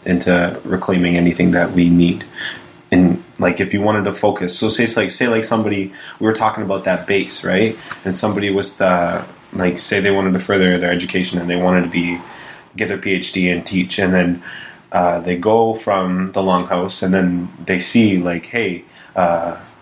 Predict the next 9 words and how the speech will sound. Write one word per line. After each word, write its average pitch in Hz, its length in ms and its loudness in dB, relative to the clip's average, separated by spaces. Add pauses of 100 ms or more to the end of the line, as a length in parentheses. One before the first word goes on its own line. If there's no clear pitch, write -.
(120)
Fanshawe 107 440 -2
College 104 380 4
has 95 240 0
this 92 160 -6
awesome, 92 720 0 (720)
like, 87 140 0
course, - 420 0
and 90 300 -4
it's, - 340 -10